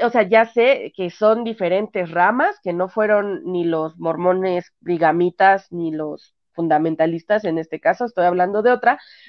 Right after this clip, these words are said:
pero a lo que voy es que la base en común, la, la, la retórica de José Smith se prestaba para eso, pues, este, o sea, es a lo que voy, para que cualquier loco pudiera hacer lo que quisiera, porque Dios le hablaba, y, eh, cualquier loco ambicioso y con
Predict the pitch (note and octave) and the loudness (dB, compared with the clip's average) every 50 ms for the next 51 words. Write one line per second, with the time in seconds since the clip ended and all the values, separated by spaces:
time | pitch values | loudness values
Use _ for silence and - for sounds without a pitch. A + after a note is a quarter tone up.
0 | _ - C4+ C4 B3+ C4 B3+ B3+ B3+ B3 B3 - B3+ A3+ B3+ C#4 C4+ B3 D4+ D4 | _ 4 6 8 8 8 8 6 4 2 0 -2 -6 -2 -2 -2 -2 -2 -4 -6
1 | _ - E4 E4 C#4+ - A#3 A#3 A#3 A#3+ A#3 B3+ C4 C#4 D#4 D4+ - F#4 F4 D#4 | _ -2 0 0 2 6 6 6 8 6 6 6 4 4 4 2 -2 -4 -4 -4
2 | - B3 G#3+ G#3 G#3 G#3 A3 C4 D4 D4+ - G#3 A3 - - A3 G#3+ G#3 G3+ G3+ | -4 -4 -6 -4 -4 -4 -4 -4 -4 -4 0 0 0 0 2 2 2 2 4 2
3 | G3+ F#3+ - - _ F#3+ G3+ G#3 G#3 G#3+ G#3+ G#3 - D#4 F#4 A4+ - - A3 F#3+ | 2 0 -4 -10 _ -4 -2 0 0 0 0 2 4 4 4 4 4 2 2 2
4 | E3+ E3+ - F3+ - G#3 B3+ C4 C4 C4 C#4 C#4 _ - B3 A3 - G3+ G3 F#3+ | 2 0 -4 -6 -4 -2 -2 -2 -2 -4 -8 -8 _ -4 -2 -2 -2 -2 -4 0
5 | - C4 C#4 D#4+ E4 D#4+ C4 G#3+ F#3 F3+ A3+ - - G#3+ F3+ - - F3 E3 - | 2 4 4 4 4 4 4 4 4 4 2 2 0 -4 -8 -6 -6 -6 -6 -8
6 | _ _ _ _ _ _ _ _ _ - - F#3 F3 E3 - _ _ - F3+ F3 | _ _ _ _ _ _ _ _ _ -8 -6 -6 -6 -6 -10 _ _ -8 -4 -4
7 | E3+ D#3+ A2+ C3 E3+ E3 - F#3+ F3+ D#3 F3+ F#3 - A#3+ B3+ A3+ G#3+ - F#3 F3 | -4 -4 -4 -6 -8 -4 0 4 4 4 4 2 2 2 2 2 0 -2 -2 -2
8 | G#3 G#3+ F#3+ - - - _ _ - F#3+ F3+ F3 F3 - F#3+ F3 - - F3+ F3+ | 0 0 -2 -2 -8 -20 _ _ 4 6 6 6 6 4 0 -2 2 2 2 2
9 | E3+ A3 B3 C4 D4 D#4 C#4+ D4 - - G#3+ - G#3+ F#3 F#3 F#3+ G3 G3+ A#3 B3 | 4 4 4 4 6 4 4 4 2 0 0 0 -2 -2 0 2 2 4 6 6
10 | B3+ B3 A3 D#3+ C#3+ E3 F3 - - A#3 B3 B3+ C#4+ C#4 C4+ - G3+ F3+ - F3 | 6 6 6 4 2 0 -2 -2 -2 -2 -2 0 0 0 0 -2 -6 -10 -10 -12
11 | E3 - C4 D4 F#4+ A4 G4 - - G3+ F#3 - F3 F3+ G#3+ A3+ A3+ A3+ B3 A3+ | -14 -10 -6 -4 -2 0 0 0 0 -2 -6 -4 -4 -2 -2 -2 -2 2 2 2
12 | A3+ B3+ D#4 F#4+ F#4+ C4+ G3+ - _ _ _ _ _ _ _ _ _ - A3 G#3 | 2 4 2 2 2 2 -2 -4 _ _ _ _ _ _ _ _ _ -6 -4 0
13 | G#3 G#3+ G#3+ G#3 F#3 G3 G3+ G#3 G3+ F#3 - G#3+ F#3+ F3+ A#3 C4 B3+ C4 C#4 C4+ | 4 6 6 6 8 6 6 4 2 0 0 0 0 2 2 2 2 4 2 2
14 | C4+ C#4 B3+ A#3+ A3 A3 G#3+ - - C4 C4 C4+ B3+ - C4+ C4 C4 C#4 C#4 C4 | 4 4 2 2 2 -2 -4 -4 0 2 2 2 2 2 0 0 2 2 2 0
15 | G#3 E3 - - F#3 E3+ D#3 E3 E3 E3 E3 E3 E3 E3 | -2 -8 -10 -8 -6 -4 -4 -2 -2 -2 -2 -4 -4 -6